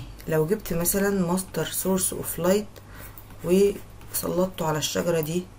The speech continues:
بشكل كبير، فالمفروض لما ان شاء الله ناخد، آه، reflection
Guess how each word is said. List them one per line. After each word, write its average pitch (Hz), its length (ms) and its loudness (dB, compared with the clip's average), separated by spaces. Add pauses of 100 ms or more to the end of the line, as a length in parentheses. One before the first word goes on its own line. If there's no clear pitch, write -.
(100)
بشكل 185 340 0
كبير، 175 460 4
فالمفروض 180 1400 -4
لما 156 180 2
ان 147 80 2
شاء - 180 0
الله 170 200 0
ناخد، 170 320 -2 (200)
آه، 143 540 0 (680)
reflection 156 760 0